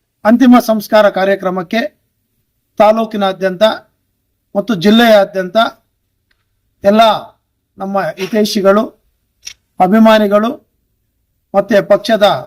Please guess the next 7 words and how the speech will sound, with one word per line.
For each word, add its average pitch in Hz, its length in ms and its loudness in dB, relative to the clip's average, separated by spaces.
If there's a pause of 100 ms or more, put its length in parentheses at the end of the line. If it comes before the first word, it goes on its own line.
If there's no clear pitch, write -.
(560)
ಕಾರ್ಯಕರ್ತರು, 196 680 0 (800)
ನಮ್ಮ 214 200 2 (480)
ಕುಟುಂಬದ 233 440 2 (520)
ಹಿತೈಷಿಗಳು, 220 680 0 (200)
ಶ್ರೇಯೋಭಿಲಾಷಿಗಳು 214 840 0 (440)
ಬಂದು 208 240 -2 (460)
ಪಾಲ್ಗೊಂಡಿರ್ತಾರೆ. 180 680 -4